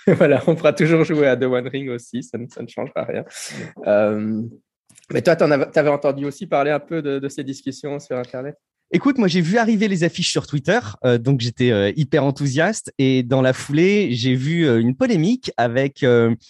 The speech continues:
Speaker 2: bon, une personnalité que vous connaissez, vous connaissez probablement aussi très bien si vous suivez le monde du jeu vidéo, c'est Joueur du Grenier, qui est connu pour ses critiques,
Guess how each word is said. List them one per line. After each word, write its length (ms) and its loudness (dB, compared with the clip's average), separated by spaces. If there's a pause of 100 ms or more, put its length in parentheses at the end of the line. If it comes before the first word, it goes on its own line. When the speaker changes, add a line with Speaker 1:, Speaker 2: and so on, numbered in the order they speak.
(400)
Speaker 2:
bon, 160 2
une 80 0
personnalité 600 0
que 60 -8
vous 120 -8
connaissez, 800 -2
vous 160 -6
connaissez 480 2
probablement 500 0
aussi 220 -4
très 180 -2
bien 240 0
si 160 -6
vous 100 -8
suivez 380 -2
le 80 2
monde 220 4
du 80 2
jeu 120 2
vidéo, 420 2
c'est 340 -2
Joueur 320 0
du 100 -4
Grenier, 440 -2 (460)
qui 120 2
est 80 2
connu 400 4
pour 340 -2
ses 220 -2
critiques, 640 -6